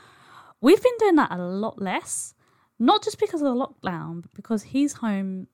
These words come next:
a lot more and so am I. And we realised we had a couple of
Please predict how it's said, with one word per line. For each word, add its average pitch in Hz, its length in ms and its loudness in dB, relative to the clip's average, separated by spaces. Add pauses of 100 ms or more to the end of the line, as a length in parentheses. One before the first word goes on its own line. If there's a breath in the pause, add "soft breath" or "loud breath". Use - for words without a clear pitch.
(120)
a 185 80 -2
lot 180 180 -4
more 165 280 -6
and 175 160 -6
so 202 200 -10
am 180 140 -8
I. 196 320 -14 (640 soft breath)
And 226 140 0
we 349 260 2
realised 233 600 -2
we 220 140 -4
had 175 380 -12
a - 100 -20
couple 180 320 -12
of 180 140 -16